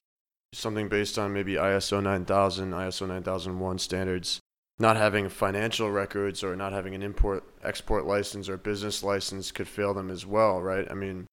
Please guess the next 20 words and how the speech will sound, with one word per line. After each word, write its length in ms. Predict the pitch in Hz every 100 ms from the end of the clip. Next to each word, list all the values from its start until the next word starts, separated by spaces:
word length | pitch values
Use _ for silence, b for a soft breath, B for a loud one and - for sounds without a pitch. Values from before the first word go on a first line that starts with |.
| _ _ 117
if 120 | -
they 120 | 131
don't 140 | 131
have 260 | 123 117 98
those, 340 | 117 117 113
they 140 | 110 107
really, 280 | 95 110 107
maybe 240 | 104 104
they 120 | 98
shouldn't 280 | 98 107 104
be 80 | 98
working 360 | 98 101 101
with 100 | 95
that 180 | 98 95
particular 580 | - - 90 95 87 87 110
supplier 680 | - - - 92 92 87 95 _ _ 98
anyway, 320 | 101 90 87
is 140 | 87
that 140 | 85 95
right? 220 | 98